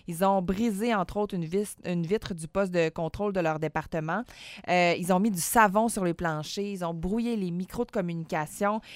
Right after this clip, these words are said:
Tout ça pour dire qu'ils ont un bon contrôle de la prison en ce moment. La révolte, heureusement, ça s'est terminé sans blessés, mais ça nous donne le pouls un peu sur ce qui se passe entre les murs. Il y a un courriel de la Ville de Québec qui a semé la confusion pour tous les détenteurs d'appareils de chauffage au bois.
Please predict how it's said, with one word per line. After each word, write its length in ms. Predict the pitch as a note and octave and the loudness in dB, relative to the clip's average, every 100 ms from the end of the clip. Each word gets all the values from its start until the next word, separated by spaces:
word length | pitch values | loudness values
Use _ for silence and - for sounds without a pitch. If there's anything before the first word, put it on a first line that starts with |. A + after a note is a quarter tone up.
| - - - _ - | -20 -20 -20 _ -10
Tout 60 | B3+ | 4
ça 100 | C#4+ | 4
pour 220 | B3+ G3 | 6 4
dire 180 | F#3 A3+ | 4 2
qu'ils 140 | G#3 | 2
ont 140 | F#3 E3 | 2 2
un 160 | E3 | 0
bon 260 | D#3 G#3+ A#3+ | 4 4 4
contrôle 720 | - E3+ D#3+ - F3 D#3+ D3 - D#3+ | 0 -2 -2 0 0 0 -4 -6 -2
de 100 | E3+ | 0
la 180 | E3 D#3 | 0 -2
prison 440 | - D3+ D#3+ F#3 | -6 -6 -6 -6
en 100 | - | -8
ce 160 | D#3+ - | -10 -6
moment. 320 | D3+ D3+ E3+ - - | -4 -2 -4 -6 -4
La 160 | F3 | -2
révolte, 460 | E3 F3+ G3 G3+ - - | 0 2 4 2 0 0
heureusement, 460 | G3 F#3+ F#3 F3 F#3 | 2 4 2 2 0
ça 100 | F3+ | -2
s'est 140 | E3+ | -8
terminé 300 | E3 D#3 F3 | -6 -4 -4
sans 180 | F#3+ F#3 | -2 -2
blessés, 300 | D#3+ D#3 B3+ | 0 -4 -4
mais 100 | A3+ | -4
ça 220 | - G3+ | -4 -6
nous 100 | F3+ | -4
donne 220 | F3+ A#3 | -2 0
le 80 | G3+ | 0
pouls 280 | - G3+ F#3 | -2 -4 -4
un 60 | D3+ | -4
peu 160 | D#3+ | -8
sur 200 | D#3 D3+ | -10 -12
ce 100 | C#3 | -14
qui 140 | - D#3 | -16 -12
se 80 | - | 0
passe 260 | F3 F3+ - | 0 0 -2
entre 360 | F#3 - G#3 G3+ - | -4 0 0 0 -6
les 180 | D#3+ | -6
murs. 400 | D3+ D3 C#3 C#3 C#3 C#3+ - - - - | -4 -4 -4 -4 -4 -4 -8 -18 -16 -2
Il 40 | |
y 20 | G3+ | 0
a 40 | |
un 20 | |
courriel 260 | G3+ A#3+ C#4 | 4 4 6
de 60 | C4 | 4
la 80 | |
Ville 160 | A#3 C4+ | 4 2
de 80 | A#3+ | 2
Québec 320 | A3+ G#3 B3 | 2 0 0
qui 80 | A#3 | 0
a 40 | |
semé 240 | G#3+ A3 A#3 | 0 0 0
la 120 | A3 | 0
confusion 760 | G#3+ G3 - F#3 F#3+ G#3+ C4 | 0 -2 -4 -2 2 2 0
pour 300 | C#4+ C#4 C4+ | -2 -2 -2
tous 100 | - | -4
les 120 | D#4 | -4
détenteurs 580 | A#3+ A#3 G#3+ F#3+ G3 F#3+ | -2 -2 -2 0 0 2
d'appareils 400 | D#3+ D3+ D3+ F#3+ | 0 0 -2 -2
de 100 | E3+ | -4
chauffage 460 | D#3 E3 F3 G#3 F#3+ | -6 -6 0 0 2
au 80 | E3+ | -2
bois. 260 | E3 F#3 | 0 0